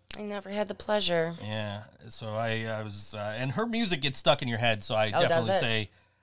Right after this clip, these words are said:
Speaker 2: uh, go on Spotify after
Speaker 1: Okay.
Speaker 2: this. Listen to Bostwick.
Speaker 1: How do you spell that?
Speaker 2: B O S T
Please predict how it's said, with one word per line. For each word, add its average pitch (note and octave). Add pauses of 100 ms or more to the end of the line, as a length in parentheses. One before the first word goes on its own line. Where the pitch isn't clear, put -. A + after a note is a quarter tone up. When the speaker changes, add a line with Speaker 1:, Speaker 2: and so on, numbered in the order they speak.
(120)
Speaker 2:
uh, G#2+
go A#2
on A#2+
Spotify G#2+ (180)
after G2+
Speaker 1:
Okay. -
Speaker 2:
this. G2
Listen G#2+
to G2
Bostwick. G2 (680)
Speaker 1:
How -
do D3+
you D3+
spell C#3
that? C3+
Speaker 2:
B A#2
O A2
S A#2+
T B2+